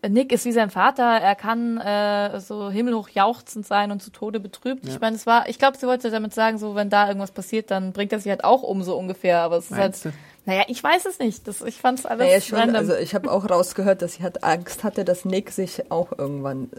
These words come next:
Speaker 3: also na, in den Tod bringt. Ich meine, Drogen sind ja auch qu-, quasi
Speaker 1: Mhm.
Speaker 2: Mhm.
Speaker 3: langsamer Selbstmord.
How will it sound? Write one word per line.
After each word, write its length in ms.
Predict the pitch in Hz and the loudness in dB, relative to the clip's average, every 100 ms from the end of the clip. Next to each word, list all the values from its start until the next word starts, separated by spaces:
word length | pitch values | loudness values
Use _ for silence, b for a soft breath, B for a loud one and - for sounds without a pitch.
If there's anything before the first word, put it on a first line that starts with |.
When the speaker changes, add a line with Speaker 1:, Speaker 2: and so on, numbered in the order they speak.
| - _ _ _ - - 156 | -20 _ _ _ -20 -10 -6
Speaker 3:
also 160 | 151 | 0
na, 140 | 165 175 | 2 2
in 200 | 175 175 | 2 0
den 220 | 180 175 - _ | 0 -4 -10 _
Tod 520 | - 196 196 - - 127 - - | 4 4 4 -2 -12 -12 -14 -4
bringt. 300 | - 139 151 | 0 0 0
Ich 120 | - | 0
meine, 500 | 175 160 165 156 - - - - | 0 0 -2 -6 -8 -12 -16 -4
Drogen 560 | 170 165 185 196 185 | 2 2 2 -2 0
sind 200 | 175 175 | -2 0
ja 100 | 185 | 2
auch 180 | 180 - - | 0 -2 -10
qu-, 180 | - - - | -12 -14 -4
quasi 380 | - 185 185 185 180 | 2 4 4 2 -2
Speaker 1:
Mhm. 60 | |
Speaker 2:
Mhm. 60 | - | 2
Speaker 3:
langsamer 600 | 165 135 - 196 185 185 | 2 2 2 0 0 0
Selbstmord. 540 | 190 190 - 196 196 | 0 -2 -4 -2 -2